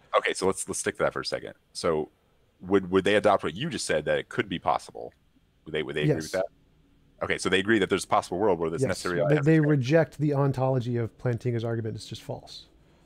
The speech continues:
Speaker 1: Hold
Speaker 2: So,
Speaker 1: on, I'm, well, I'm
Speaker 2: so
Speaker 1: not using Plantinga's argument. I'm not, I'm not
Speaker 2: I'm, I'm preempting your argument here. So things that are possible are not possible in all possible worlds. The necessary modal logic of S five logic does not work that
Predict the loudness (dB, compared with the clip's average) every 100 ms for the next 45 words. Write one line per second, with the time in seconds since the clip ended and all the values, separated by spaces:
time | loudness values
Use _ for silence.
0 | _ _ _ _ _ _ _ _ _ _
1 | _ 0 4 4 6 6 6 4 -2 -10
2 | -12 -16 -4 -2 -2 -6 -6 0 0 0
3 | -4 -4 0 -2 -4 _ _ -4 2 4
4 | 6 4 2 _ -20 -20 _ _ _ _
5 | _ _ 8 8 8 4 4 4 4 4
6 | 4 2 -10 4 6 8 8 6 6 4
7 | 4 4 4 4 6 6 4 2 2 2
8 | 2 0 0 0 -2 -4 -8 -6 0 2
9 | 0 0 2 4 4 -2 -20 -2 2 6
10 | 6 6 4 0 -2 0 0 0 0 -2
11 | 2 4 6 4 4 2 0 -2 -10